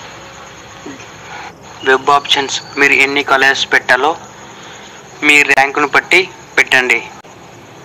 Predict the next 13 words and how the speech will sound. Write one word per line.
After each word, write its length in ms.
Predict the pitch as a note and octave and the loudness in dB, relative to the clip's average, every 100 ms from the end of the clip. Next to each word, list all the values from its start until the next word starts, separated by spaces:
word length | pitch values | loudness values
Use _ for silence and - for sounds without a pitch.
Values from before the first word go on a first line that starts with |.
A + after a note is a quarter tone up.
| C3 | 0
వెబ్ 200 | B2+ B2+ C3+ | 2 4 2
ఆప్షన్స్ 360 | - C3+ C3 - - C#3 | 2 -2 -2 -8 -10 -4
మీకు 160 | C3+ B2+ - | -4 -2 -2
తెలిసిన 280 | B2+ C3 C3+ C3 | -2 0 0 2
కాలేజెస్ 400 | B2+ C3 C3+ C3 - - C3+ | 2 4 2 0 -6 -2 2
మాత్రమే 360 | C3 C3 C3+ C#3+ - | 4 4 0 0 0
పెట్టండి, 380 | C3 B2 A#2+ A#2+ - - - - - - | 2 2 0 -4 -6 -18 -16 -16 -8 -2
తెలియని 300 | C#3 C#3 C#3 C3+ | 2 2 2 2
కాలేజ్ 320 | C3+ C#3+ D#3 - - | 4 4 2 -4 -4
పెట్టకండి. 520 | B2+ B2 B2+ C3 B2 F#2+ D#2+ - - - - - - - - | -2 0 2 2 0 -6 -8 -18 -20 -18 -18 -18 -18 -10 -2
ఫస్ట్ 280 | D3+ - C#3 - - C#3 | 0 0 -2 -4 -6 -4
మీకు 160 | C3+ D3 | -2 0
తెలిసిన 340 | C#3 - C#3+ | 0 0 0